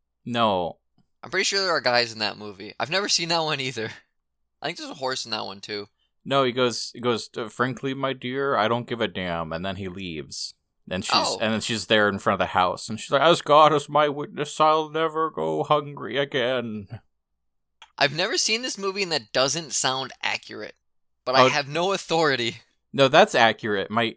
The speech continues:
Speaker 1: so I wanted to reference that and pull that character into an Anne Frank joke, because sh-, he says, "Frankly, my dear," and it's like, "And don't call me Shirley," and it's like, I got all the pieces here.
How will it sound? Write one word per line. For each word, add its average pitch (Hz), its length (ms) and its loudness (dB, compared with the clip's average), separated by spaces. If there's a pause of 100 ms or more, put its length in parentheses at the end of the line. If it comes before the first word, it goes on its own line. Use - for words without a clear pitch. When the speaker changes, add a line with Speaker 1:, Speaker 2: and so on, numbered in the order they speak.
Speaker 1:
so - 160 2
I 123 60 8
wanted 147 280 0
to 143 80 0
reference 135 540 -2
that 90 340 -2 (720)
and 107 260 -2
pull 139 320 0
that 127 260 0
character 123 720 -4
into 104 300 -6
an 104 100 -4
Anne 104 280 -4
Frank 123 440 -8
joke, - 440 -8 (260)
because 98 300 -6
sh-, - 80 -10 (100)
he 104 140 -8
says, - 280 -6
"Frankly, 123 480 -4
my 95 140 -4
dear," 82 500 -8 (480)
and 104 160 -2
it's - 240 -4
like, 101 180 0
"And 101 160 -2
don't 123 200 -4
call 120 160 -2
me 120 100 -6
Shirley," 104 540 -6
and 92 120 -4
it's 92 120 -6
like, 104 100 -2
I 107 80 -2
got 139 140 6
all 127 100 4
the 117 60 -8
pieces - 420 -6
here. 82 300 -8